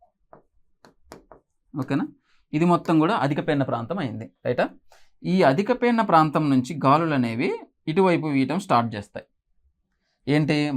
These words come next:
మామూలుగా అయితే భూమధ్య రేఖ ప్రాంతాన్ని చేరుకొని అక్కడ దీనికి ఉన్న కొరియాలిసిస్ ఎఫెక్ట్ వల్ల, కొరియాలిసిస్ ఎఫెక్ట్ అనేది దేని వల్ల వచ్చిందని చెప్పాం మనం? భూమికి ఉన్న భూభ్రమణం, భూమి ఎర్త్ యొక్క రొటేషన్ వల్ల దానికి కొరియాలిసిస్ అనేది రావడం అనేది జరిగిందని చెప్పేసి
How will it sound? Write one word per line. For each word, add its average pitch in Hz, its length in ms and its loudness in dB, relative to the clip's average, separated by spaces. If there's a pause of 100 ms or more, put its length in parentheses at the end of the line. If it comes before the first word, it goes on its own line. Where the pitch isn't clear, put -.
మామూలుగా 151 360 2
అయితే 143 160 0 (600)
భూమధ్య 160 380 4
రేఖ 160 180 2
ప్రాంతాన్ని 143 480 4
చేరుకొని 135 380 0 (400)
అక్కడ 165 220 2 (120)
దీనికి 147 260 0
ఉన్న 156 180 0
కొరియాలిసిస్ 143 560 0
ఎఫెక్ట్ 135 300 -6
వల్ల, 143 160 -2 (260)
కొరియాలిసిస్ 156 460 0
ఎఫెక్ట్ 143 260 -8
అనేది 147 200 -4
దేని 147 160 0
వల్ల 151 140 2
వచ్చిందని 151 320 -6
చెప్పాం 151 260 -4
మనం? 180 140 -2 (520)
భూమికి 185 320 2
ఉన్న 233 100 -2 (100)
భూభ్రమణం, 147 520 2
భూమి 147 220 0 (200)
ఎర్త్ 131 200 -2
యొక్క 156 220 2
రొటేషన్ 143 360 -4
వల్ల 147 120 -2 (140)
దానికి 143 260 0
కొరియాలిసిస్ 135 500 -2
అనేది 143 200 -2
రావడం 127 260 0
అనేది 131 200 -4
జరిగిందని 123 400 -6
చెప్పేసి 196 260 -6